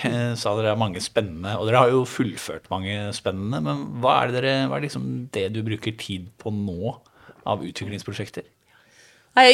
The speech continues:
Speaker 2: i lys av at vi nå også prøver å gi ansvar ut, så prøver jeg også da at ikke jeg sitter og henger over alle prosjektene, men det er klart at mange av de store, de jobber vi jo med også via styrearbeidet.
Speaker 1: Mm.
Speaker 2: Så to av de aller største vi jobber med nå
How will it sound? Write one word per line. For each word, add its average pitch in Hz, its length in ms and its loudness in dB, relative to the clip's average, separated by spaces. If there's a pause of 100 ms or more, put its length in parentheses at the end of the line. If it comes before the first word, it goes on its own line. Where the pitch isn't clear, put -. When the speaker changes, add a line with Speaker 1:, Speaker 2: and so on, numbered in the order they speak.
Speaker 2:
i 233 40 4
lys 220 220 2
av 214 80 6
at 226 140 8
vi 220 120 2
nå 202 120 6
også 190 180 2
prøver 180 380 6
å 196 40 8
gi 180 120 4
ansvar 170 320 4
ut, 302 180 8
så 254 220 0
prøver 185 320 6
jeg 180 100 8
også 185 240 2
da 170 140 8
at 170 80 0
ikke 175 320 2
jeg 165 80 -2
sitter 170 320 4
og 175 140 4
henger 175 500 4
over 180 140 6
alle 175 120 4
prosjektene, 196 560 4
men 220 160 4
det 220 140 6
er - 60 -10
klart 190 140 4
at 220 100 6
mange 196 260 4
av 175 100 0
de 180 120 4
store, 185 440 2
de 208 140 2
jobber 165 240 2
vi - 0 -
jo 165 80 2
med 160 160 0
også 160 320 0
via 151 300 -2 (180)
styrearbeidet. 156 720 2 (120)
Speaker 1:
Mm. 110 220 -2 (680)
Speaker 2:
Så 233 180 4 (440)
to - 160 -4
av 180 140 8
de 220 160 8
aller 180 260 6
største 185 320 2
vi 185 80 6
jobber 170 240 6
med 175 220 4
nå 170 80 4